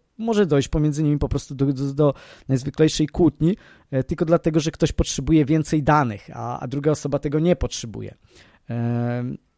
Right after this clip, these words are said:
więc to jest też umiejętność raz dobrania osobowości, a dwa, żeby te osoby się pomiędzy sobą, e, jakoś dobrze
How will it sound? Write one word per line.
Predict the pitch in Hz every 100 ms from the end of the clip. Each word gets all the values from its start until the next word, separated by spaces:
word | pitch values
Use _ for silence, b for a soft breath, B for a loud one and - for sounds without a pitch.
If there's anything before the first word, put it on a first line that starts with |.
| 151
więc | 143 -
to | 180
jest | 170
też | 175 -
umiejętność | 170 165 175 185 - 170 - - 170
raz | 160 170
dobrania | 160 160 170 165
osobowości, | - 143 185 -
a | 156
dwa, | 135 165
żeby | 160 156
te | 151
osoby | 147 160 147
się | - 156
pomiędzy | - 135 185 156 120
sobą, | - 139 135 135 B B B B _
e, | 123
jakoś | 123 123 120
dobrze | 110 139 120 139